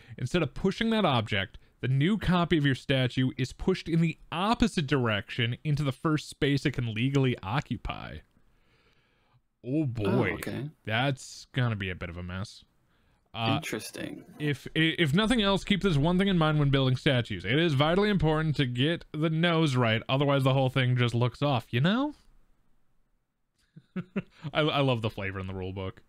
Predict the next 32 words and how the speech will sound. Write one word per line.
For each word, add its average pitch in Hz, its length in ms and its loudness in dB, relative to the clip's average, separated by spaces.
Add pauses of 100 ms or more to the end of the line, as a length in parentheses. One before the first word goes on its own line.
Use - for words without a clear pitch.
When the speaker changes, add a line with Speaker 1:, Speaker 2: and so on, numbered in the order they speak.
(300)
Speaker 2:
Is, 107 200 -8 (100)
is 117 160 -4
there 127 120 -2
an 120 80 -2
actual 117 320 -6
nose? 107 540 -6 (440)
Speaker 1:
Uh, 135 420 0 (120)
in 214 120 0
the 320 80 2
rule 254 240 4
book, 135 240 2
yeah, 113 280 0
they, 113 220 -2
they 117 220 -2
kinda 160 200 0
look 143 200 0
like 127 180 0
a 104 120 0
Easter 113 380 -6
Island 98 360 -6
head. 98 220 -8 (1080)
Speaker 2:
Ah. 226 480 -2 (2000)
Speaker 1:
Well, 190 260 -4
now 190 260 4
that, 202 200 4
uh, 170 240 2
everything 175 520 2
is 160 260 -2
as 135 140 0
clear 170 400 0
as 120 180 -6
mud, 175 600 0